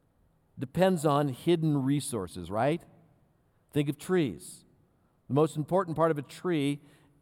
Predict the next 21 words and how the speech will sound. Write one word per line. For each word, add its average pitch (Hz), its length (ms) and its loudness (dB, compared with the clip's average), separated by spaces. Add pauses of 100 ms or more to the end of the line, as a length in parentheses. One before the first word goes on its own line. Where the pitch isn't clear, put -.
(400)
you 156 100 -2
can't 170 280 0
see. 196 140 0
It's 147 120 0
the 143 80 -2
root 175 180 2
system. 87 420 -8 (1080)
So 156 220 4
this 147 180 0
tree 170 500 2 (560)
goes 151 260 6
down 160 460 4
to 135 140 0
its - 180 -4 (360)
source - 460 2
of 143 120 0
water. 139 520 2 (320)
The 123 80 2
roots 147 300 2
dig 139 380 0
down 160 580 2